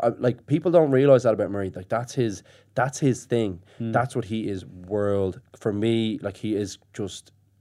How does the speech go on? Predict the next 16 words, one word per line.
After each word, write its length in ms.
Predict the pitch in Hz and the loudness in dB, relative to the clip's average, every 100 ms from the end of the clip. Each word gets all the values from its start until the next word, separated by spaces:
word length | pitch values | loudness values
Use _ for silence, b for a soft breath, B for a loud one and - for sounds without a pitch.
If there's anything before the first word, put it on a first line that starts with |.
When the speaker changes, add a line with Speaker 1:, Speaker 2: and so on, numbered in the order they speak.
| - | -10
Speaker 1:
uh, 80 | 87 | -10
like, 160 | - 107 | -8 -8
he's 280 | 113 120 101 | -6 -6 -8
special 400 | - 135 127 113 | 2 4 4 0
around 140 | 110 | 0
the 40 | 104 | -2
pitch. 220 | 113 - | -6 -6
He's 80 | 98 | -4
a 60 | |
great 200 | 107 120 | 0 0
reader 240 | 98 107 107 | 0 0 0
of 60 | |
the 40 | 101 | -2
game, 220 | 101 95 | -4 -6
great 240 | 110 107 | -4 -6
tackler, 480 | - 107 - 104 92 | -4 -6 -4 -6 -6